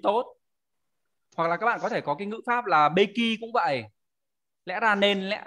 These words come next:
à, lẽ ra không nên, nhưng mà cái đấy nó mang tính chất kiểu trường hợp cứng. Còn trường hợp mà kiểu văn phong, à, hàng ngày đời sống thường ngày ấy,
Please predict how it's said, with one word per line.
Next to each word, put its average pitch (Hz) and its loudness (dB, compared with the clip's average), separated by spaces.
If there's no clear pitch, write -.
à, 175 2
lẽ 190 -2
ra 214 6
không 202 -4
nên, 202 2
nhưng 196 -6
mà 180 -2
cái 185 -6
đấy 170 -2
nó 202 -4
mang 196 -6
tính 175 -16
chất 233 -4
kiểu 123 -4
trường 143 -2
hợp 143 -4
cứng. 175 0
Còn 151 0
trường 151 2
hợp 151 4
mà 147 0
kiểu 123 0
văn 170 2
phong, 175 0
à, 170 2
hàng 143 -10
ngày 143 -4
đời 139 -4
sống 147 -6
thường 175 -6
ngày 156 0
ấy, 214 -6